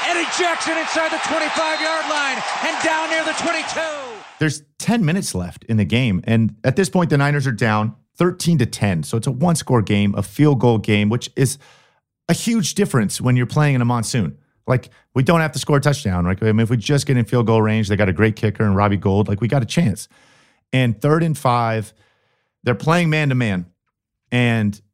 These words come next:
Speaker 2: Eddie Jackson, they're showing, like, a two-high free safety, so it looks like there's two deep free safeties. Well, at the snap,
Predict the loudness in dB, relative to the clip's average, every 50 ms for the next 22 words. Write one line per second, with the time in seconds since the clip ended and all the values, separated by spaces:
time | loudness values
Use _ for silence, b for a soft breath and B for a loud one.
0 | _ _ _ 0 2 2 0 0 0 0 0 0 -2 -4 -4 -2 0 0 0 0
1 | 0 0 -2 -2 -2 0 0 2 0 0 -2 -4 -6 -8 -6 -4 0 0 2 4
2 | 4 2 2 2 -2 -4 -6 -12 _ _ _ -2 -2 0 0 0 0 0 0 0
3 | 0 -2 -2 0 0 0 2 2 0 0 0 0 -2 -2 -2 -2 -4 -6 -6 -6
4 | -4 -2 -2 -2 -2 -4 -6 -8 -8 -6 -4 -6 -6 -6 -6 -8 -6 -6 -6 -4
5 | -2 -2 -2 -2 -2 -6 -6 -6 -4 -2 0 0 0 0 -2 -6 b